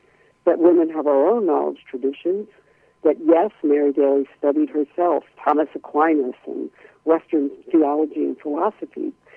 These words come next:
and it gave her great tools to analyze and deconstruct patriarchy as well as generate her own philosophy.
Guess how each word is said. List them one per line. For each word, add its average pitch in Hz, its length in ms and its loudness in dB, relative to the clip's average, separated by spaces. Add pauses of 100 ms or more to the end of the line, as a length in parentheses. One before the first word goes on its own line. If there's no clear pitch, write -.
(160)
and 165 140 4
it 156 160 0
gave 226 300 4
her 143 180 -6
great 165 420 0
tools 247 380 0 (600)
to 143 500 0 (180)
analyze 151 640 2 (240)
and 139 460 -2 (160)
deconstruct 165 560 -6 (120)
patriarchy 151 640 0
as 139 120 -2
well 151 220 2
as 139 40 -6 (160)
generate 165 460 2
her 147 140 -6
own 143 180 -2
philosophy. 151 720 -10